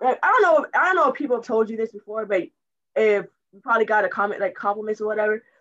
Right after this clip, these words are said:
but this, I've never experienced or talked to anybody or been friends with anybody that's gone through the situation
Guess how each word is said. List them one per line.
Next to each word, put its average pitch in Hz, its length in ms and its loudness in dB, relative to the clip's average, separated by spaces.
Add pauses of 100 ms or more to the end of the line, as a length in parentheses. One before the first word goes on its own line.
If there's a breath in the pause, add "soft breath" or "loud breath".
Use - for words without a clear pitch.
(180)
but 208 260 4 (320)
this, 254 220 2
I've 311 280 4
never 262 460 4
experienced 233 640 -2
or 190 220 0
talked 208 320 -4
to 196 100 -6
anybody 208 520 0
or 175 140 -4
been 185 180 -12
friends 202 180 -12
with 180 80 -12
anybody 185 300 -2
that's 151 240 -2
gone 190 340 -4
through 214 160 -12
the 175 80 -8
situation 185 720 -12